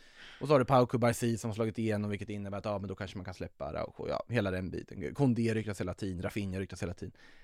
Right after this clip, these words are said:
Speaker 2: Eh, någonting de i alla fall verkar göra nu för att på något sätt ha någon minimikrav på en sexa. Oriol Romeo har ju inte funkat.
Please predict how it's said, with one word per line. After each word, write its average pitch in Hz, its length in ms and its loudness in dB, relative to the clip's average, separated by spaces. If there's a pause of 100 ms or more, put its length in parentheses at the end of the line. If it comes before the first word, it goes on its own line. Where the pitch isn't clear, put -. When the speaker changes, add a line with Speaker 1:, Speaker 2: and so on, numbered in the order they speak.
(340)
Speaker 2:
Eh, 131 280 2
någonting 196 380 10
de 185 100 8
i 180 40 10
alla 180 140 12
fall 196 220 12
verkar 175 180 10
göra 160 400 12
nu 113 340 4
för 120 260 8
att 117 120 4
på 131 80 -6
något 117 220 -2
sätt 117 180 -4
ha 117 180 2
någon 110 240 2
minimikrav 127 1000 8
på 127 120 2
en 113 100 2
sexa. 101 460 2
Oriol 135 300 10
Romeo 143 300 8
har 117 60 6
ju 113 40 6
inte 98 140 -6
funkat. - 560 -8